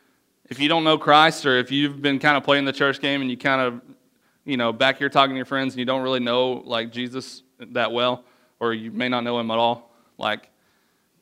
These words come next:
for some of you, it means it's time. 'Cause God took you, you were dead, and he can make you alive in Christ.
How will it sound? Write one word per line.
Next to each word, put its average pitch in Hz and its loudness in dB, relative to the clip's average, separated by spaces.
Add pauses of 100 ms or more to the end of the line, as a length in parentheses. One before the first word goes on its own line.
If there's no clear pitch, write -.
(140)
for 139 -4
some 190 0
of 151 2
you, 131 0
it 127 -6
means 131 -6 (260)
it's - -12
time. 113 -2 (3000)
'Cause 127 0
God 156 6
took - -4
you, 156 -2 (1900)
you 135 0
were 147 4
dead, 139 6 (1700)
and 127 -8
he 139 -2
can 143 -2
make 127 0
you 135 0
alive 117 0
in 110 -10
Christ. - -8